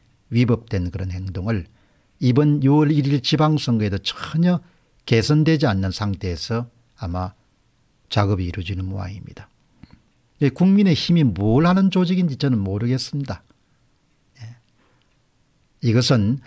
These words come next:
선관위에 절대 쓴소리나 선관위 귀에 거슬리는 이야기를 하지 않겠다는 이런 국회의원들이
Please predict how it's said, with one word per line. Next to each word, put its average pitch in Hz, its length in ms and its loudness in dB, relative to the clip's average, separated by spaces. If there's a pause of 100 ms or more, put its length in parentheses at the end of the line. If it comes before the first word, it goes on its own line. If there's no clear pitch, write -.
(220)
선관위에 143 640 2
절대 185 460 0
쓴소리나 147 880 2
선관위 135 640 2
귀에 151 300 0
거슬리는 156 560 0
이야기를 95 380 -2
하지 113 200 0
않겠다는 98 580 -4 (480)
이런 143 220 2
국회의원들이 135 880 0